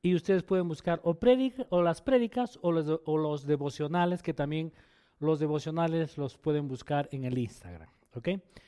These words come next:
Muy bien, vamos a ir a la palabra entonces, <clears throat> y quiero compartir con ustedes, sin prosperidad espiritual no hay prosperidad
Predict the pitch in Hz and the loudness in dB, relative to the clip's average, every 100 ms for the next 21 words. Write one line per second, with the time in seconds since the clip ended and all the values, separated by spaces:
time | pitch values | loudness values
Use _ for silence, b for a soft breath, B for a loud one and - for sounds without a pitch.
0 | b b _ 285 262 233 320 330 302 262 | b b _ 2 2 4 0 2 6 6
1 | 208 185 196 196 170 185 185 175 196 - | 6 6 6 4 2 0 0 0 -4 -6
2 | - 180 185 - 180 - 240 226 214 180 | -4 0 0 0 -4 0 2 2 2 0
3 | 170 214 190 175 156 - 196 170 170 - | -2 -2 -2 -2 -2 2 2 2 0 -6
4 | - 208 208 190 196 185 - 180 175 202 | -6 0 0 0 0 0 0 2 4 6
5 | 233 226 196 175 185 190 214 b b b | 4 2 -2 0 2 2 0 b b b
6 | b - 165 185 196 196 208 - 160 147 | b -4 0 2 4 2 0 0 -2 -2
7 | - 147 139 151 151 | 0 0 2 2 2